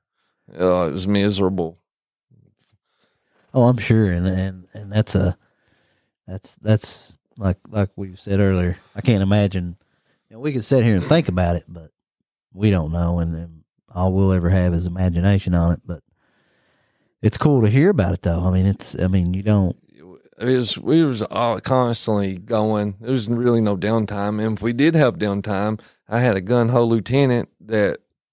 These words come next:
Speaker 1: didn't wanna waste time, and so when we had time to rest or,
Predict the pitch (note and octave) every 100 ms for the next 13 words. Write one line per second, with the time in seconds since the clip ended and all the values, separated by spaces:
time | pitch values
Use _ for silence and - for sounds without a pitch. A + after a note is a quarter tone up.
0 | _ _ D#2+ G2 C3 F#2 A2+ G#2 A2+ C#3+
1 | C#3 G#2 G2 G2+ G#2 G#2 A2+ A2 G#2 A2+
2 | B2 A2+ - A2+ A2+ A#2 F2 G#2+ B2 B2
3 | B2 A2 D#2+ C2+